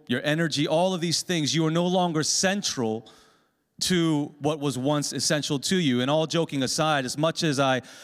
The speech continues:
I deeply love "My son Judah, the reality of fatherhood is that my life is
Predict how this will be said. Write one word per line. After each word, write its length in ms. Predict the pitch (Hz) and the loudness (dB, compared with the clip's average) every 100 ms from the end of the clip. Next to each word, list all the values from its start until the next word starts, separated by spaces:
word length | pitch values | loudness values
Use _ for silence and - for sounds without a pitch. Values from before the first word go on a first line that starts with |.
| - | -4
I 140 | 123 | -2
deeply 560 | 131 110 175 180 170 151 | -2 0 0 2 0 0
love 540 | 147 147 135 120 - - - - - _ | 2 2 2 -2 -8 -18 -20 -20 -20 _
"My 160 | - 131 | -2 0
son 400 | - - 151 143 | 2 2 0 -2
Judah, 420 | 113 151 135 123 | 0 2 4 0
the 160 | 123 135 | 0 0
reality 540 | 131 135 156 190 170 | 2 4 4 2 2
of 100 | 151 | 0
fatherhood 600 | - 160 156 151 127 120 | 0 0 2 2 0 0
is 240 | 123 120 104 | 0 -2 0
that 180 | 127 123 | -2 0
my 140 | 123 | 0
life 340 | 120 135 123 | 0 0 -2
is 240 | 127 113 | -2 -2